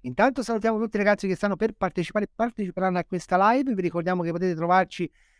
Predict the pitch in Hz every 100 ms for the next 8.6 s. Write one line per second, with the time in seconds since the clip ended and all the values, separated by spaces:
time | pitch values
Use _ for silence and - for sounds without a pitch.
0 | _ - 214 214 - 320 - 247 220 208
1 | 185 247 220 214 196 190 - 220 226 190
2 | 170 151 202 - _ 285 294 190 - 151
3 | - 135 160 170 160 214 190 214 226 -
4 | 196 - 254 226 190 233 208 160 - 175
5 | 226 214 - _ _ _ _ _ 165 170
6 | 175 185 196 190 - 247 262 214 190 196
7 | 233 220 175 180 220 220 - 277 302 330
8 | 269 247 - 302 165